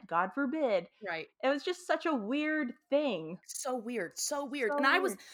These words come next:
Speaker 2: I mean, just the ability, because I wanna, it was, like, a friend's birthday party, and I wanted to go swimming with anyone, and I was determined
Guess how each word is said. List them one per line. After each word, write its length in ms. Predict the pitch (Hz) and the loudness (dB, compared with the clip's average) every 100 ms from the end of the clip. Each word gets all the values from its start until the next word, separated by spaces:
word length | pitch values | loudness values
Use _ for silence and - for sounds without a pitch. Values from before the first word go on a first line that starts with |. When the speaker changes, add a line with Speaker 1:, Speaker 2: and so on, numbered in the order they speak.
| - - | -2 2
Speaker 2:
I 80 | 285 | 2
mean, 320 | 269 247 226 _ - | 2 -2 -6 _ -16
just 280 | - 285 - - | -4 -4 -4 -2
the 200 | 247 240 | 4 4
ability, 440 | 214 220 220 208 202 | 2 0 -2 -4 -6
because 220 | 233 220 | -6 0
I 180 | 208 240 | 2 2
wanna, 220 | 254 233 | 2 -2
it 100 | 208 208 | -2 -2
was, 100 | 202 | -4
like, 120 | 196 | -6
a 40 | 170 | -6
friend's 260 | 226 247 | -6 -4
birthday 260 | 226 208 202 | -6 -8 -10
party, 320 | - 190 185 | -6 -6 -6
and 100 | 160 | -6
I 140 | 156 180 | -4 -2
wanted 240 | 190 196 | -2 -4
to 40 | 185 | -4
go 80 | 175 | -6
swimming 300 | - 175 160 | -8 -8 -8
with 140 | 160 | -8
anyone, 300 | 151 151 151 | -8 -8 -8
and 80 | 151 | -4
I 80 | 175 | -2
was 180 | 175 - - _ 160 | -2 -4 -18 _ -2
determined 760 | 139 131 - 185 175 151 151 | 0 0 -2 -4 -4 -6 -8